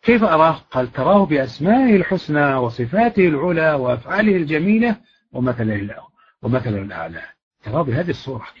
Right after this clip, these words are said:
ترى أن له الأسماء الحسنى والصفات العلى والأفعال الجميلة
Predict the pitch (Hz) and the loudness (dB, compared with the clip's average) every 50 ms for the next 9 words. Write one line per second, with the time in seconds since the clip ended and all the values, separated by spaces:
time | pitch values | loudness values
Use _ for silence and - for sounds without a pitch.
0 | _ _ _ _ _ _ _ - 120 120 131 123 123 117 113 113 113 113 113 110 | _ _ _ _ _ _ _ -6 -4 -2 0 0 0 0 2 2 0 0 -2 -2
1 | 107 - - 120 107 107 - - 156 - - 208 208 208 208 _ _ _ _ _ | -4 -6 -8 -6 -6 -6 -6 -8 -8 -2 0 0 0 0 -2 _ _ _ _ _
2 | - 117 - - 123 110 135 127 120 - 107 110 123 170 196 208 208 220 214 - | -12 -10 -6 -4 -2 0 0 -2 -2 -2 -4 -2 0 2 2 4 2 2 0 -4
3 | - _ _ - 107 113 113 110 101 120 135 156 156 143 131 123 113 123 123 151 | -10 _ _ -6 -4 -4 -4 -4 -4 -2 0 0 2 2 0 0 0 0 0 2
4 | 185 202 214 233 233 | 2 2 2 2 0